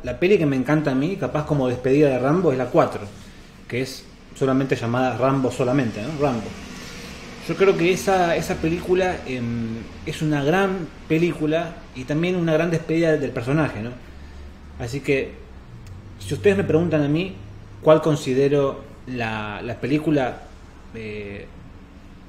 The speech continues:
en la cual se despida Stallone de Rambo, para mí fue Rambo, la cuatro, ¿no?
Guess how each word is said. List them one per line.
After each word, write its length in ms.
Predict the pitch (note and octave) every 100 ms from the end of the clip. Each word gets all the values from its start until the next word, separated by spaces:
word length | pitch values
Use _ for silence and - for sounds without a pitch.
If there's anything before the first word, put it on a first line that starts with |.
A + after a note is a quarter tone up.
| - -
en 160 | B2
la 140 | A2+ G#2+
cual 260 | D3+ D3+
se 120 | D3+
despida 680 | A#2+ G#2+ - D#3+ D3 C3 - - - - - -
Stallone 600 | C#3+ - C3+ B2+ D3+ D3+
de 80 | C3+
Rambo, 420 | B2+ E3 F#3 C3+ - - - - - - - - - - - -
para 180 | B2
mí 140 | C3 D3+
fue 180 | D3 C3
Rambo, 380 | A#2+ G2+ G2
la 100 | F#2+
cuatro, 380 | F#2+ B2+ G#2 F#2
¿no? 180 | G#2 D3